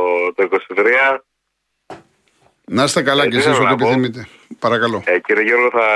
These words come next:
Speaker 1: θα μιλήσω για τα αθλητικά.
Speaker 2: Ναι.
Speaker 1: Αλλά θέλω να κάνω και μια τοποθέτηση πνευματική.
Speaker 2: Βεβαίως.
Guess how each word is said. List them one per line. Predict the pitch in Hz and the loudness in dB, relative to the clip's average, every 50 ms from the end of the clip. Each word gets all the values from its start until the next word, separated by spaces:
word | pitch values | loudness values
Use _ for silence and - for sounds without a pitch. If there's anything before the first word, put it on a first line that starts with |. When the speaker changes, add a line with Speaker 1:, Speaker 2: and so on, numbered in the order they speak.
| 107 104 101 95 - - - - - - - | 2 0 -2 -2 -6 -10 -14 -14 -14 -16 -8
Speaker 1:
θα | - 98 98 95 95 95 | -4 -2 0 0 -2 -2
μιλήσω | 101 107 123 135 127 135 | -2 -2 -2 0 0 0
για | 131 135 | 0 2
τα | 117 117 | 2 0
αθλητικά. | 104 - 104 101 92 95 - - 98 101 107 120 127 - _ | 0 -2 -2 -4 -4 -2 -2 0 0 0 0 -2 -4 -8 _
Speaker 2:
Ναι. | - - 120 110 98 - - - _ _ _ _ _ _ _ _ _ _ _ _ _ | -6 -6 -6 -6 -6 -10 -14 -20 _ _ _ _ _ _ _ _ _ _ _ _ _
Speaker 1:
Αλλά | _ 98 98 101 101 104 | _ 0 2 2 2 2
θέλω | 123 131 | 0 0
να | 135 131 | 0 0
κάνω | - 135 131 135 | 0 -2 -2 -2
και | 123 127 | -4 -4
μια | 123 131 131 | -2 -2 -2
τοποθέτηση | 131 139 120 127 120 123 135 131 - _ - 123 | -2 0 0 0 0 2 0 -2 -4 _ -6 -4
πνευματική. | 110 120 117 113 117 110 101 117 101 110 110 95 85 - - _ _ _ _ _ _ _ _ _ | -2 0 0 0 0 0 -2 -4 -4 -4 -4 -4 -4 -6 -10 _ _ _ _ _ _ _ _ _
Speaker 2:
Βεβαίως. | - 294 233 262 180 101 98 - - | 0 0 2 2 0 0 -2 -6 -10